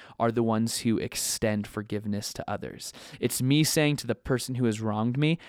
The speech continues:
"I didn't earn my forgiveness from God, so I'm not expecting you to earn my forgiveness." That's what it looks like. Now, I want to be really clear in this. Forgiveness is not making light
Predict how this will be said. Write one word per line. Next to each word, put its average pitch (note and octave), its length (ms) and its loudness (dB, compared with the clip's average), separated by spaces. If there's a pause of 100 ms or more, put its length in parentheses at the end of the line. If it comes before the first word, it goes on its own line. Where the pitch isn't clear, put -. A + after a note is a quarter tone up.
(160)
"I B2+ 120 0
didn't D#3+ 380 6
earn B2 200 4
my A2 180 4
forgiveness A2 520 -2
from G#2 220 -10
God, G2 340 -6 (200)
so - 280 -2
I'm A#2 180 -6
not A2+ 160 4
expecting G#2 600 -2
you G#2 380 2 (300)
to - 140 -8
earn G#2+ 280 0
my G2 440 -2 (280)
forgiveness." - 840 -10 (640)
That's - 240 -8
what B2 120 4
it F#2+ 80 4
looks G#2+ 340 0
like. G2 180 -2
Now, A2+ 140 4
I A#2+ 40 10
want D#3 120 12
to E3 40 8
be D#3+ 120 6
really D3+ 240 10
clear D#3 280 2
in A#2 140 2
this. - 220 -8 (240)
Forgiveness F#3+ 640 4
is C#3 120 0
not C3+ 240 2
making B2 340 0
light G2+ 380 -2